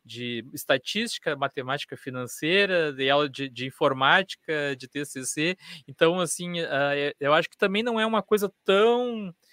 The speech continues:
tão fora, é que nem tu falou, de repente é a questão da, do professor ter, é, é, essa,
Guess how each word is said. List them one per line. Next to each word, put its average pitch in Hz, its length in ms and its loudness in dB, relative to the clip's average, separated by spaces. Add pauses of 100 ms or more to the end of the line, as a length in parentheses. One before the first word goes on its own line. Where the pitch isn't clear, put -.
(220)
tão 202 220 0
fora, 202 400 8
é 117 60 6
que 135 140 -4
nem 147 140 -4
tu - 80 -20
falou, 202 280 4
de 120 100 -2
repente 143 400 -6 (300)
é 147 80 -2
a 143 60 2
questão 151 460 -4
da, 160 120 0
do 160 300 -10
professor 196 640 -4 (100)
ter, 185 400 0
é, 143 600 -4
é, 127 80 -4
essa, 131 600 0